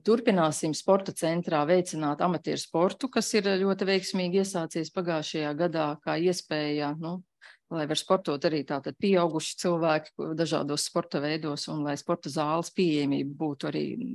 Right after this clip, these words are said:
teiksim, dažādiem sporta veidiem un, un, un ikvienam iedzīvotājam. Un turpināsim attīstīt infrastruktūru sacensību vajadzībām, kur mēs vēl redzam ļoti labas attīstības iespējas visās trijās sporta bāzēs.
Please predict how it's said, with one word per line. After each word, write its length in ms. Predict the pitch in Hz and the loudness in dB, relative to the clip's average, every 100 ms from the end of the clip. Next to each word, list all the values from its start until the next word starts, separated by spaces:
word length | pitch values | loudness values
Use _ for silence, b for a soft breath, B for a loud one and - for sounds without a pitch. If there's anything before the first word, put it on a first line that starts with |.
| - | -8
teiksim, 300 | 139 - 147 | -8 -4 2
dažādiem 440 | 185 185 160 160 | 4 4 4 2
sporta 380 | 151 175 175 156 | -2 -2 -2 -2
veidiem 380 | 151 165 160 151 | -2 -2 -2 -2
un, 220 | 160 156 | -2 -4
un, 220 | - 165 - | -6 -8 -8
un 140 | 151 135 | -6 -6
ikvienam 540 | 143 180 185 151 143 | -2 0 0 0 -2
iedzīvotājam. 920 | - 175 143 156 156 143 156 151 147 156 _ b b b b _ _ _ - | -2 -2 0 -2 -4 -6 -6 -4 -4 -6 _ b b b b _ _ _ -2
Un 240 | 180 233 254 | 4 6 6
turpināsim 720 | 240 254 226 190 175 - 175 | 6 6 6 6 4 2 2
attīstīt 640 | 190 214 175 - 165 156 | 2 4 0 2 0 2
infrastruktūru 1300 | 190 226 180 - 180 180 - 180 165 160 165 165 156 | 2 2 2 -2 -2 -4 0 0 2 2 2 2 0
sacensību 560 | 151 190 185 151 160 147 | 0 2 2 0 0 4
vajadzībām, 500 | 202 208 170 160 151 | 4 4 2 0 -2
kur 160 | 147 170 | -2 -2
mēs 220 | 160 147 | -2 0
vēl 100 | 151 | 2
redzam 320 | 180 180 151 | 2 2 2
ļoti 380 | 147 170 160 156 | 2 2 2 2
labas 300 | 156 170 143 165 | 2 2 0 -4
attīstības 520 | - 135 - 139 156 | -2 -4 -4 -4 0
iespējas 480 | 180 185 156 143 156 | 0 0 -2 -2 0
visās 440 | 185 190 143 139 - | 0 0 -2 -4 -4
trijās 320 | 156 151 - | -4 -4 -6
sporta 320 | - 160 160 | -8 -10 -8
bāzēs. 480 | 156 147 156 - - | -6 -6 -6 -10 -12